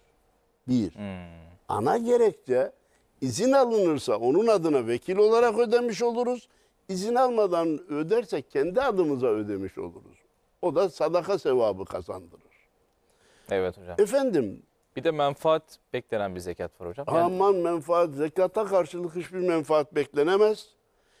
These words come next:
Speaker 1: Herhangi bir iş yaptırılıp da onun maaşı zekattan verilemez.
Speaker 2: Hı hı.
Speaker 1: Kur'an kursumuzda öğretmen,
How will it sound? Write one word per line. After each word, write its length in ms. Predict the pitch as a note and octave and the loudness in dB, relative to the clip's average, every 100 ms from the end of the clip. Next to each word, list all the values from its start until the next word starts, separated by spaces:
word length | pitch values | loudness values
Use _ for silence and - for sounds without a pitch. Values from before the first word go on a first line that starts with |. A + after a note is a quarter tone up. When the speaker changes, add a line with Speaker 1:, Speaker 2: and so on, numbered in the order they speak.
| _ | _
Speaker 1:
Herhangi 580 | - F3+ E3+ G3+ G#3 F#3 | -2 0 2 2 2 0
bir 100 | F3+ | -4
iş 360 | F3 G3 - F3 | -4 -6 -4 -2
yaptırılıp 720 | E3 - E3+ F3 G3+ A#3 G#3 | -2 -2 -2 0 0 -4 0
da 140 | D3+ | 0
onun 400 | - D3+ F3 F#3+ | 2 -2 -2 -2
maaşı 460 | E3 D#3+ E3 D3+ E3+ | 0 2 2 0 -6
zekattan 640 | D3+ C#3+ D#3 - D3+ D3 | -4 -2 -4 0 -2 2
verilemez. 640 | C3+ C#3 C#3+ D#3+ F#3 F#3 - _ _ _ _ _ _ | 2 4 0 2 0 -4 -12 _ _ _ _ _ _
Speaker 2:
Hı 60 | A2 | -12
hı. 140 | G2 E2 F2+ A#2+ _ _ | -10 -12 -20 _ _ _
Speaker 1:
Kur'an 280 | G3+ A3 G#3 | 0 4 4
kursumuzda 560 | D#3+ C#3+ D3 D3+ D#3+ | 0 -4 -2 -4 -2
öğretmen, 640 | G#3 G3 G3 F#3+ - D#3+ B2 | 2 4 4 2 0 -4 -4